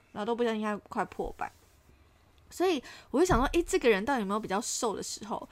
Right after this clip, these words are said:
然后我就翻，我就在他面前翻他脸书之前的大头照，就是一个非常羞辱人的行为。然后就看到，还是看到一些很瘦的照片。然后我就说，诶，你这时候很瘦，为什么你这时候那么瘦？他说，哦，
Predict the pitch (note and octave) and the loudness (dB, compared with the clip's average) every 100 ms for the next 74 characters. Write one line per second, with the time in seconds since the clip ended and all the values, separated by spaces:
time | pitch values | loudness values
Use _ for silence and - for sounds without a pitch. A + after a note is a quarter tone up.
0 | - - - G#3+ B3 G#3+ C4 - C#4 A3+ | -20 -20 -2 4 4 4 0 -6 -4 -4
1 | - - A#3 C#4+ - D4+ B3+ C4 B3 F3 | -6 -8 -2 -2 2 4 4 4 0 -2
2 | G3 - G#3 B3+ A#3+ A3 C4+ - - - | -6 0 2 2 0 0 0 -8 -18 -4
3 | A3 F#3 E3 - A#3+ A#3 B3 B3+ F#3+ F3+ | 2 2 2 0 0 -2 -6 -4 -4 -2
4 | A#3 G3 G#3+ - - G3 A3 A3+ G#3 G#3 | -2 -2 -2 -8 -4 -4 0 -2 -2 -4
5 | F#3+ - G3 F#3 - - E3 - - D3+ | -4 -4 -2 -2 -2 -6 -6 -8 -8 -12
6 | A3+ - - - A#3 C4 C4 C4+ A3 - | -14 -16 -18 -4 0 2 2 0 -2 -2
7 | C4+ B3+ B3 G#3+ C#4 D4 C4 A#3 B3 A#3 | 0 0 0 -2 -2 0 2 2 0 -2
8 | A3+ - - F#3 - F3+ - - - - | -4 -6 -4 -4 -4 -6 -8 -10 -14 -16
9 | - - C#4+ D#4 B3+ D4+ G4+ E4 C4 D4 | -16 -2 2 4 2 0 -2 -2 -2 0
10 | C#4 C4+ D#3 - - B3+ G#3 C#4+ G3+ D#3 | 0 -2 -6 -6 -2 0 0 -2 -6 -8
11 | G3 F3 D#3+ F#3 E3 - E3+ A#3+ B3+ - | -8 -6 -6 -8 -8 -6 -4 -4 -6 -2
12 | A#3 A3 | 2 2